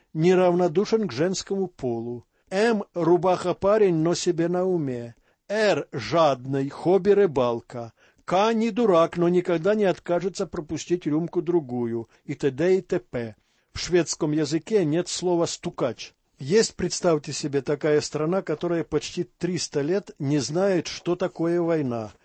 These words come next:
и, надеюсь, никогда не найдет и не введет в свой толковый словарь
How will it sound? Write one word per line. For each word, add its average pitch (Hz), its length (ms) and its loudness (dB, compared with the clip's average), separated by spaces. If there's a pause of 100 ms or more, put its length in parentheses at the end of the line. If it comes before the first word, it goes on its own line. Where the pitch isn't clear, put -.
(300)
и, 156 120 0
надеюсь, 156 540 2
никогда 156 640 0
не 139 140 0
найдет 139 640 0 (200)
и 165 140 0
не 151 300 2
введет 143 600 -2
в - 60 -16
свой 147 300 -2
толковый 147 540 -2
словарь 165 480 0